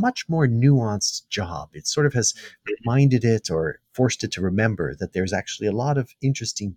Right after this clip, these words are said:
depth and richness in that little bit of space, which I was earlier referring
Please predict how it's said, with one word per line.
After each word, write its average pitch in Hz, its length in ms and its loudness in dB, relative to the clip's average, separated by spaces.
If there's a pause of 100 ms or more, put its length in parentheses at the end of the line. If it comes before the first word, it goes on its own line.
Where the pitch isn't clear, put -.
depth - 280 -12
and 92 160 -10
richness - 580 -4
in 95 140 -4
that 92 240 -4
little 98 160 -8
bit 104 180 -8
of 92 100 -10
space, - 460 -2
which 90 140 -10
I 90 80 -2
was 87 260 -6
earlier 101 480 0 (240)
referring 143 400 2